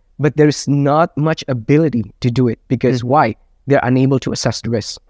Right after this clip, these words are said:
Speaker 1: right?
Speaker 2: Mm-hmm.
Speaker 1: They're unable to recover, uh, uh, uh, bad debts, for example, in this
Speaker 2: Mm-hmm.
Speaker 1: industry.
Speaker 2: Mm-hmm.
Speaker 1: They are unable to properly, uh, create,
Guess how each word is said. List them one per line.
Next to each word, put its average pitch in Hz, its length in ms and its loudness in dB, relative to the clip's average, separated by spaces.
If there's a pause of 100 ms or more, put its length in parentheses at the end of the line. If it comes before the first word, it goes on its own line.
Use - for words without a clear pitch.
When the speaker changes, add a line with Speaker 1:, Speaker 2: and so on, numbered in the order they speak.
(280)
Speaker 1:
right? 107 180 -4
Speaker 2:
Mm-hmm. 123 240 -4 (220)
Speaker 1:
They're 131 220 0
unable 156 540 2
to 135 420 0 (120)
recover, 135 720 0 (220)
uh, 117 360 0
uh, 113 400 -2
uh, 117 180 -2
bad 131 340 2
debts, - 300 0
for 120 100 -4
example, 113 400 -4 (220)
in 135 100 2
this 131 100 2
Speaker 2:
Mm-hmm. 113 60 -6
Speaker 1:
industry. 123 380 -2 (300)
Speaker 2:
Mm-hmm. 113 160 -20 (120)
Speaker 1:
They 147 80 4
are 156 120 4
unable 165 440 2
to 147 120 -2 (140)
properly, 175 760 0 (500)
uh, 135 140 0
create, 151 480 2